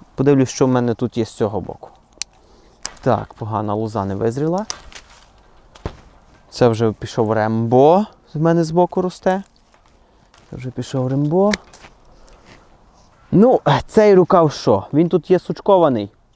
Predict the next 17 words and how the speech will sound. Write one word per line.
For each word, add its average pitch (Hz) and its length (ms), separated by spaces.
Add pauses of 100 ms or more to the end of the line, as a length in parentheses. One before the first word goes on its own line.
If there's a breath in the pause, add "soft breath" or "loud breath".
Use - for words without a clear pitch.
(260)
Я 139 100
би 135 80
в 143 60
нормальному 151 420
випадку 151 340
навіть 135 180
близько 170 340
таке - 160
не 113 100
лишав, 98 360
я 101 120
би 127 100
це 117 120
все. 104 260 (800 soft breath)
Воно 117 140
би 110 120
пішло. 160 480